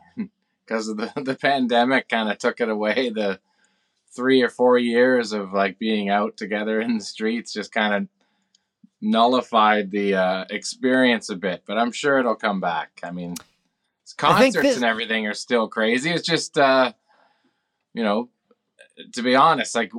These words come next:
Speaker 1: what the hell, when you're watching these, uh, these New Year's shows now, they're, they're awful. Like, it's like, I don't know who anybody is. The people that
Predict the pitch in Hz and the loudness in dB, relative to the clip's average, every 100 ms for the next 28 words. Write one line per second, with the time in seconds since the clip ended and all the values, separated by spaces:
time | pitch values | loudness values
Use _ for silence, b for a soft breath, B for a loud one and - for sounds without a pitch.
0 | - 127 139 139 120 131 135 135 123 127 | -6 -2 0 -2 0 2 2 0 0 -2
1 | 123 120 127 156 - 135 117 117 104 - | 0 2 4 4 0 -2 0 -2 -4 -10
2 | - - _ _ _ _ _ 110 113 110 | -14 -16 _ _ _ _ _ -6 -6 -8
3 | 107 117 107 92 101 104 120 147 165 147 | -8 -6 -6 -8 -10 -4 -2 0 2 0
4 | 113 - 107 95 90 85 87 85 87 107 | 2 0 0 0 -2 -6 -6 -6 -4 -2
5 | 107 107 85 92 113 98 98 131 151 - | -2 -4 -12 -10 -6 -2 2 2 0 -8
6 | 80 - 85 95 - - 131 117 - - | -18 -18 -16 -14 -12 -2 -2 -2 -6 -4
7 | 120 135 143 127 120 117 117 117 117 117 | 0 2 2 2 2 2 2 0 -2 -2
8 | 113 110 135 165 165 151 143 - _ _ | -2 -2 4 4 4 -2 -14 -16 _ _
9 | _ _ _ 107 110 - 160 156 147 131 | _ _ _ -10 -10 -2 -2 2 2 2
10 | 117 | 0